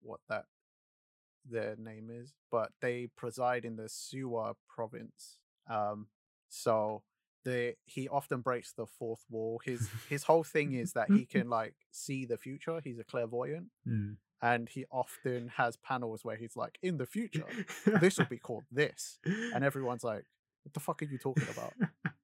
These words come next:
Speaker 2: <laughs> It is some brilliant moments when he comes across that.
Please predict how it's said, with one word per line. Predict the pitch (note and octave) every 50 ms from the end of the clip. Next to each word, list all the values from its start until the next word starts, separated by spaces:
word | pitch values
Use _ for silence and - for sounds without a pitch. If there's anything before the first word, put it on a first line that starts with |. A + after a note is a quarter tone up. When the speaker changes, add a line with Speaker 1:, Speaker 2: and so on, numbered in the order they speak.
| _ _ _ -
Speaker 2:
<laughs> |
It | F#3 C#4+ E4+ E4+ A#3+ - - - G#3+ - - F#3+ - - B3 D#4 F4 D#4+ - - F3+ - B3+ A3+ F#3+ F3+ F3+ G3 F3 F#3 F#3
is | F3 F#3 G#3 E3+ -
some | G3+ F3 D#3 B2+
brilliant | A2+ B2 C3 D3 D3+ D3 C3 B2 B2 B2
moments | A#2+ A#2 A#2 A2+ G#2 F#2+ G2 G2 -
when | A2+ A2
he | A2
comes | G2+ - A#2 A2 G#2 G2
across | - - G#2 G2+ - -
that. | A2 A2 -